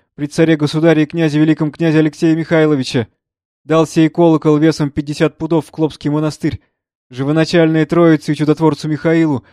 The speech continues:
государь-дворянин Иван Лукин Ланежской. В Новгородской Георгиевской церкви небольшой колокол с надписью «Соли Део,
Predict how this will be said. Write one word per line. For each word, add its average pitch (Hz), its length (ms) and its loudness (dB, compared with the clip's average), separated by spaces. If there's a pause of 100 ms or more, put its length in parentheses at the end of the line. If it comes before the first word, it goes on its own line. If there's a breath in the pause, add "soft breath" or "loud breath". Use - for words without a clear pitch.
(140 soft breath)
государь-дворянин 151 960 2
Иван 156 240 2
Лукин 156 320 -4
Ланежской. 151 720 -4 (1160)
В - 40 -20
Новгородской 139 520 -8
Георгиевской 127 540 -6
церкви - 380 -8 (380)
небольшой 139 460 -2
колокол 151 400 -2
с - 100 -14
надписью 143 560 -4 (380)
«Соли 170 340 2
Део, 160 400 6